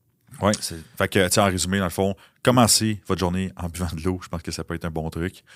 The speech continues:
Peu importe les liquides après ça que vous buvez dans la journée, c'est important. On peut s'hydrater en mangeant des végétaux aussi, oubliez pas ça. On va aller chercher nos électrolytes à travers la nourriture.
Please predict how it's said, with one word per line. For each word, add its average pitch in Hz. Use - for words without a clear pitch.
Peu 110
importe 107
les 101
liquides 92
après 87
ça 98
que 87
vous 82
buvez 82
dans 87
la 90
journée, 85
c'est -
important. 92
On 92
peut 98
s'hydrater 87
en 85
mangeant 80
des 85
végétaux 82
aussi, 90
oubliez 82
pas 82
ça. 101
On 82
va 85
aller 85
chercher 92
nos 92
électrolytes 87
à 76
travers 82
la 85
nourriture. 92